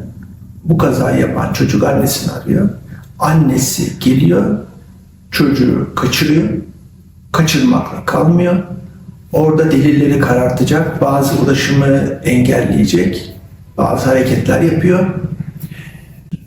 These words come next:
İzlediğimiz kadarıyla telefonları alıyor, topluyor ve çocuğunu gece yarısı yurt dışına kaçırıyor. Buradaki olay aslında, buradaki sıkıntı,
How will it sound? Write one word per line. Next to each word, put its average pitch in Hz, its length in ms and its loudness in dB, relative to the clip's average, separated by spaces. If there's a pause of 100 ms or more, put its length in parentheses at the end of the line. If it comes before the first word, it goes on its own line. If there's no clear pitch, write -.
(320)
İzlediğimiz - 600 2
kadarıyla 131 580 2
telefonları - 680 0
alıyor, 156 320 2
topluyor 156 640 0 (920)
ve - 100 2
çocuğunu 139 460 2
gece - 280 2
yarısı 170 520 0 (160)
yurt - 200 0
dışına - 280 -2
kaçırıyor. - 460 -10 (2500)
Buradaki 196 420 4
olay 156 380 2 (100)
aslında, 135 760 -2 (220)
buradaki 165 400 4
sıkıntı, - 640 0